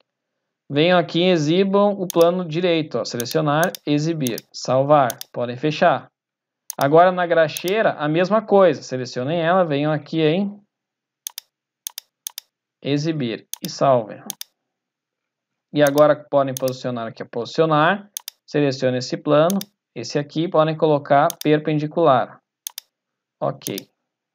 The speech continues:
Ocultar e sair de isolar. Então, vou colocar aqui, ó,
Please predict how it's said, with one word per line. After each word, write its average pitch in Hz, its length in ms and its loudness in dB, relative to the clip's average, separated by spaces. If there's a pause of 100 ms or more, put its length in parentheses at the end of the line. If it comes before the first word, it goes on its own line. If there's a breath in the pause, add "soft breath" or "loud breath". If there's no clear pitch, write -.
(1120)
Ocultar 156 600 4
e 170 60 -8
sair 143 360 0
de 143 100 -10
isolar. 135 460 -2 (1900)
Então, 135 180 2
vou 135 120 0
colocar 131 440 4
aqui, 104 340 -6
ó, - 120 -20